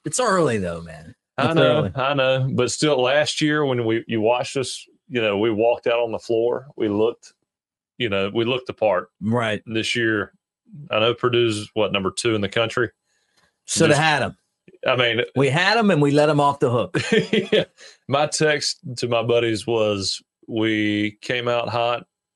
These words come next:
Speaker 2: looked good, but Purdue looks like a more solid team." And,
Speaker 1: Right now. Yeah.
Speaker 2: and that was in the first half, and they proved to be, you know, in the second half. And that guy that Purdue's got's just a giant.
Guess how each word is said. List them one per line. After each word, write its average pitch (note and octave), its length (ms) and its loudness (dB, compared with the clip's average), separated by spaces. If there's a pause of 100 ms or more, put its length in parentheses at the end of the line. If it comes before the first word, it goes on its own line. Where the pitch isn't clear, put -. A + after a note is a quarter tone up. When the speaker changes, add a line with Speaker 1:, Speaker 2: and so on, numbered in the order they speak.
(180)
Speaker 2:
looked B2 320 -4
good, A2+ 440 -2
but F#2+ 200 -2 (360)
Purdue G#2 260 -4
looks G2+ 200 -4
like G2 140 0
a G2 60 -2
more F#2 180 -4
solid F#2 420 -2
team." F2+ 300 -4
And, A2 80 0
Speaker 1:
Right A#2 160 -2
now. G#2+ 320 -4 (320)
Yeah. G#2+ 220 -2
Speaker 2:
and G2+ 180 0
that A2+ 160 2
was A2+ 120 -2
in A2+ 80 -2
the G#2 60 -2
first A2+ 320 0
half, A2+ 340 2
and G2+ 120 -2
they G2 140 0
proved F#2+ 320 -4
to F#2+ 60 -4
be, F#2+ 380 -2 (200)
you G#2+ 80 -4
know, F#2 80 -2
in F2+ 80 -2
the F2 40 -6
second G2 300 -4
half. F#2 220 -2 (500)
And A#2 80 0
that A2+ 120 0
guy G#2 280 0
that G2+ 140 0 (340)
Purdue's G2 360 -4
got's F#2 300 -2
just - 280 -10
a F#2+ 80 -6
giant. F#2+ 500 -2